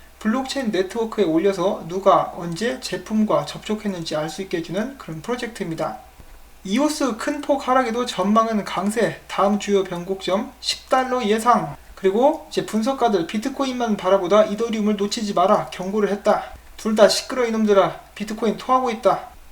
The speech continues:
비트코인 일단 진정하면은, 숙취 해소가 되고 나면은 그때 다시 이야기를 합시다. 자, 이오스 보유자들이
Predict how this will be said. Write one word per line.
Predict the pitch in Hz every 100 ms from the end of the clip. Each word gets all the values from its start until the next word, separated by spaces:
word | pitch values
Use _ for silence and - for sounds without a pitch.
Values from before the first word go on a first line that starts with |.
| -
비트코인 | - 220 285 294
일단 | 247 226 240
진정하면은, | 196 - 220 240 220 233 240 226 220 160 -
숙취 | - 277 - 262
해소가 | 240 254 226
되고 | - 196 202
나면은 | 185 180 196 277 -
그때 | - - 208
다시 | 180 170 196
이야기를 | 196 185 190 170 160
합시다. | 190 - 180 - - - - - -
자, | - 226
이오스 | 214 233 302 302 285 214
보유자들이 | 226 240 233 208 226 208